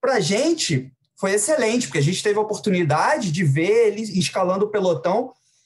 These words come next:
e travar uma batalha com o Fernando Alonso, que foi, assim, espetacular. É engraçado que o pessoal fala que a pista da Hungria é travada e não rende, mas, assim,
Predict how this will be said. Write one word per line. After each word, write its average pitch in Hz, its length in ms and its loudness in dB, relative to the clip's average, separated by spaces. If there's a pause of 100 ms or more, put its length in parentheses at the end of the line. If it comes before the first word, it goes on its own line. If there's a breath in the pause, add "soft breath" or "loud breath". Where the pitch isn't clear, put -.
e 180 100 -2
travar 202 440 0
uma 220 100 -2
batalha 185 480 -2
com 208 100 -2
o 190 40 -2
Fernando 185 400 0
Alonso, 180 320 0
que - 80 -18
foi, 427 80 2
assim, 403 260 0
espetacular. 302 1200 0 (420)
É 180 100 0
engraçado 214 520 0
que 214 60 -8
o - 20 -8
pessoal 180 320 -2
fala 190 200 0
que - 80 -4
a 165 60 0
pista 165 240 -2
da 160 80 0
Hungria 156 300 2
é - 20 0
travada 147 500 -2
e 160 60 2
não 160 120 2
rende, 165 380 0
mas, 170 220 2
assim, 254 400 0